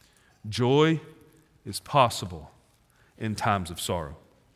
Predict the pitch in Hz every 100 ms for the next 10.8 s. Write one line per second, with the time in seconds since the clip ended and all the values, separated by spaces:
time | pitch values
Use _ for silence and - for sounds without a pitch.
0 | _ _ _ _ _ _ _ _ _ -
1 | - - 139 117 113 - - - - _
2 | _ _ _ _ _ _ _ _ - 117
3 | 120 143 131 123 117 113 107 101 - -
4 | - - _ _ _ _ _ - 120 123
5 | - 156 147 143 131 - - 123 117 110
6 | 92 - - _ _ _ _ _ _ -
7 | _ 120 127 117 104 90 82 - _ _
8 | _ _ _ _ _ _ _ _ _ _
9 | _ - 135 147 147 131 123 135 147 156
10 | - - 160 135 165 - - -